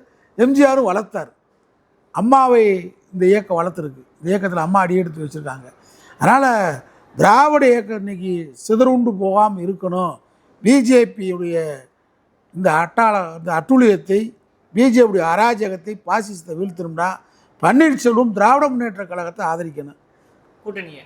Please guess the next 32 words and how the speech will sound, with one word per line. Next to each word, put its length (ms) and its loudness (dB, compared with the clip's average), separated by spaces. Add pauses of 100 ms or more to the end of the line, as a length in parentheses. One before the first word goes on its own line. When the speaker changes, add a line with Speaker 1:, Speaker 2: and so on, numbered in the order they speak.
Speaker 1:
கூட்டணியை 500 4
ஆதரிக்கணும் 540 -4 (300)
அப்படின்றது 200 -6
என்னுடைய 300 0
வேண்டுகோள். 520 0 (840)
இந்த 180 6
தேர்தலுக்கு 480 4
பின்னாடி 360 0
எடப்பாடி 440 -4
காணாம 420 -2
போயிடுவார். 320 -14 (140)
Speaker 2:
இல்ல, 200 -20
எடப்பாடி 240 -8
என்ன 160 -12
சொல்றாருன்னா, 360 -10
ஓ 140 -12
பி 140 -10
எஸ் 80 -12
பத்தி 140 -16
கொடுக்கும்போது 760 -8 (460)
அவரே 300 2
வந்து, 300 2
"நீங்க 440 0
அதிமுக 440 0
சேர்த்துக்கன்னு 460 -4
சொன்னாங்க, 280 -6 (120)
அதுவே 380 0
காலம் 340 4
கடந்த 260 2
சிந்தனை" 380 -8 (720)
அப்படின்னு 300 4
சொல்றாருல்ல. 460 2